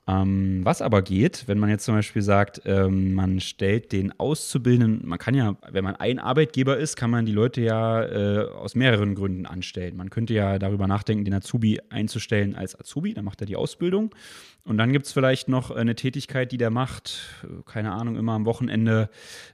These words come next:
äh, bei der Messe mithelfen oder was auch immer, ja. Könnte man die, und diese Tätigkeit hat nichts mit seiner Ausbildung zu tun, könnte man dem natürlich ein zweites Beschäftigungsverhältnis, äh, geben und dann könnte der als,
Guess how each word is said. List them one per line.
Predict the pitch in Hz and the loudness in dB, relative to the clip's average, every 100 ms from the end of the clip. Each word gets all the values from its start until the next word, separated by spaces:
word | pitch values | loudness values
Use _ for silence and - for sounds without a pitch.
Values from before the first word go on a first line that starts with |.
| - | -2
äh, | 107 | 2
bei | 104 | 4
der | 107 107 | 4 6
Messe | 120 - | 4 6
mithelfen | 127 120 120 123 120 123 120 | 4 4 6 6 4 2 2
oder | 113 107 | 2 2
was | 110 | 0
auch | 123 - | -2 -2
immer, | 120 151 135 | 0 2 4
ja. | 101 139 - - - - | 2 0 -4 -20 -18 -10
Könnte | - 117 | 0 2
man | 110 110 113 98 113 | 2 2 0 -4 -4
die, | 110 104 - | -2 -2 -2
und | 110 107 | -2 0
diese | 107 | -2
Tätigkeit | 104 120 113 110 | 0 -2 0 -4
hat | 107 | -2
nichts | 117 - | -6 -4
mit | 123 110 | -4 0
seiner | 107 104 - | 2 2 0
Ausbildung | 113 - 143 147 147 | -4 -4 -2 -2 -4
zu | - | -8
tun, | - - 151 | -12 -8 -4
könnte | - 123 | -4 -2
man | 120 | 0
dem | 120 | 0
natürlich | 123 120 120 | 0 -2 -4
ein | 113 | -6
zweites | - 95 156 190 | -4 -2 -2 -4
Beschäftigungsverhältnis, | - - 95 - 98 98 - 98 98 110 - - - - - - | -8 -6 -6 -4 -6 -6 -6 -6 -4 -4 -6 -14 -20 -20 -20 -10
äh, | 95 | -8
geben | 95 98 113 160 | -2 0 2 0
und | - 104 - | -2 -4 -2
dann | 87 104 151 208 240 | -4 -2 -2 -2 -6
könnte | 180 190 185 170 | -6 -6 -6 -6
der | 175 87 - | -4 -4 -4
als, | - - | -6 -8